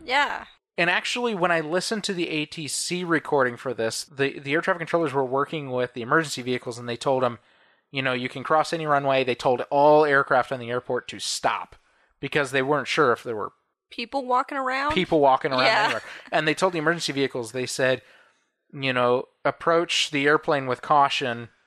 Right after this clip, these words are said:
Speaker 2: Beware of people. There are people all over the place." Which there were. They could see from the tower that there were people everywhere walking around the airplane.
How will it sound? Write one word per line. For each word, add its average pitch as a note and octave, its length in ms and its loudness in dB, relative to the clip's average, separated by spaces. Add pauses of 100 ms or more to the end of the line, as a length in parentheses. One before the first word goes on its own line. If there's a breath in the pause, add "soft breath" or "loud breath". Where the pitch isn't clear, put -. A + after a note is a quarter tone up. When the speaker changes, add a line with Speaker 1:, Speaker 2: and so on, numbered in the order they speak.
(160)
Speaker 2:
Beware C3 420 4
of A#2+ 160 -4
people. B2+ 400 0
There A#2+ 160 6
are A2+ 40 2
people B2 300 -4
all A2 320 -2
over A2 380 -6 (340)
the - 80 -8
place." G#2+ 400 -8 (380)
Which C#3 160 -2
there C3+ 120 4
were. C3+ 300 2
They D3+ 80 0
could C3 220 -4
see G#3+ 240 -4
from C3 180 -10
the A2 60 -12
tower A#2 400 -2 (320 soft breath)
that C3+ 100 -6
there D3 140 2
were C3 120 0
people C3+ 520 -4 (420)
everywhere C3+ 560 -4 (100)
walking C3+ 440 2
around A2+ 260 -2
the G#2 80 -12
airplane. - 320 -12